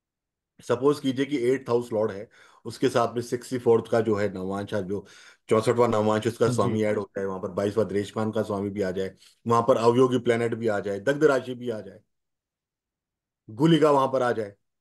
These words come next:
Speaker 2: ये तो
Speaker 1: और
Speaker 2: सर एक
Speaker 1: बहुत टाइम
Speaker 2: कॉकटेल,
Speaker 1: आप
Speaker 2: कॉकटेल बन गया पूरा।
Speaker 1: Exactly। तो in effect ये कि अकेला प्लैनेट कभी भी बहुत ज्यादा प्रॉब्लम्स क्रिएटर नहीं बनता।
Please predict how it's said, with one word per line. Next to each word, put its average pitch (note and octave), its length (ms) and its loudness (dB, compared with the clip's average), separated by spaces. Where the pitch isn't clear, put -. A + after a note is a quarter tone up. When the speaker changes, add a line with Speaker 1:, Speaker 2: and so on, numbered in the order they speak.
Speaker 2:
ये C3+ 100 0
तो C#3 180 0
Speaker 1:
और D3 120 2
Speaker 2:
सर B2+ 60 0
एक B2 100 0
Speaker 1:
बहुत A#2 360 0
टाइम E3 320 2
Speaker 2:
कॉकटेल, D#3 160 6
Speaker 1:
आप - 180 0
Speaker 2:
कॉकटेल D3 380 2
बन C3 180 -2
गया B2 120 -2
पूरा। B2 360 -2
Speaker 1:
Exactly। A2 460 -2
तो - 80 -14
in F#3 120 0
effect A#3+ 260 2
ये B3+ 120 0
कि B3+ 80 -4
अकेला G#3+ 440 4
प्लैनेट G#3 300 0
कभी F3 220 0
भी G3+ 120 -10
बहुत E3 280 -2
ज्यादा E3 160 0
प्रॉब्लम्स C3+ 360 -6
क्रिएटर B2 280 -4
नहीं A2 220 -6
बनता। E2 340 -20